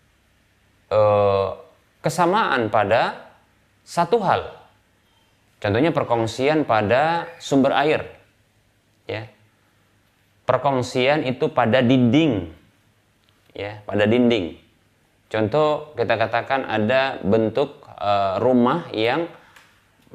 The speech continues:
berdampingan. Ya. Karena mungkin pihak developer ketika itu, ya, pihak developer, de-, developer itu menjual, ya,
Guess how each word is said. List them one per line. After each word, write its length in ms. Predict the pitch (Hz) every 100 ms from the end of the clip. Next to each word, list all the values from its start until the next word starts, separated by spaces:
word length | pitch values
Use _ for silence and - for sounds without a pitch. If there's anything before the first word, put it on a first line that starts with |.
| -
berdampingan. 880 | 110 120 123 131 131 147 160 101 82 - _ _ _ _ _ -
Ya. 320 | 104 120 131 _ _ _
Karena 160 | - 117
mungkin 680 | 120 113 104 147 170 170 151
pihak 240 | 131 135
developer 560 | 117 113 117 131 123 117 117
ketika 300 | 104 101 104
itu, 400 | 92 104 123 220 - _ _ _ _
ya, 380 | - 104 113 - - _ _ _ _ _ _ _
pihak 160 | 123 110
developer, 640 | 107 107 101 - 120 -
de-, 160 | 98 -
developer 520 | 104 101 95 - 120 -
itu 640 | 131 127 - 196 190 175
menjual, 1120 | - 127 127 117 139 117 107 117 180 254 320 - _ _ _
ya, 320 | 101 107